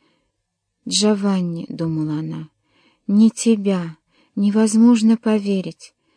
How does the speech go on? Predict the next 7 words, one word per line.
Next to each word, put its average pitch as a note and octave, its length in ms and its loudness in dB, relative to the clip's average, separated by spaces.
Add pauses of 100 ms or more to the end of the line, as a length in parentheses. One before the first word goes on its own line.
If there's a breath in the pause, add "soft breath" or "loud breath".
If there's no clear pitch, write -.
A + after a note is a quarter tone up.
(400)
Она G3 220 0
представила G#3 680 0
его F#3 460 -4
важно G3 380 0
расхаживающим F3 960 -6
по E3+ 200 -4
детской, F#3+ 560 -8